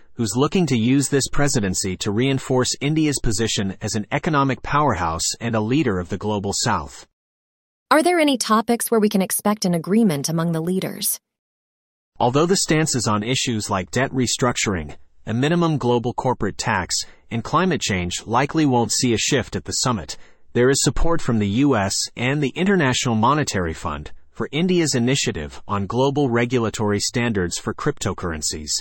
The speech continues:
Speaker 2: It's interesting that President Biden has expressed disappointment over President Xi's decision to skip the G twenty summit. Do we see any signs of a thawing relationship between the U S and China?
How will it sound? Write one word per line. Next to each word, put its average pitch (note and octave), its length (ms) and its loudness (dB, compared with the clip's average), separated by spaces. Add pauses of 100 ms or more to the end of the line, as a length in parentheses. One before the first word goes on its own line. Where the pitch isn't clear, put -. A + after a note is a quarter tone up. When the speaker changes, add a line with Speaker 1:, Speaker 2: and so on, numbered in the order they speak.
(840)
Speaker 2:
It's C#4 180 2
interesting B3 480 0
that - 140 -2
President A3 440 0
Biden G#3 360 0
has F#3+ 160 -4
expressed A3 600 -4
disappointment G#3 800 -4
over F3 240 -4
President G3 480 -2
Xi's G#3+ 400 -2
decision F#3 480 -4
to G3 100 -6
skip A3 400 -4
the F#3 100 -2
G G3+ 260 0
twenty F#3 320 -4
summit. F#3 420 -4 (580)
Do A3+ 120 2
we D4 120 2
see C#4 280 -2
any C4+ 160 2
signs A#3 480 2
of F#3+ 100 -2
a G3 60 -4
thawing A3+ 460 0
relationship A3 640 0
between A3+ 300 2
the G#3+ 80 4
U A3 240 2
S A3 260 0
and F#3+ 140 0
China? A#3+ 480 -2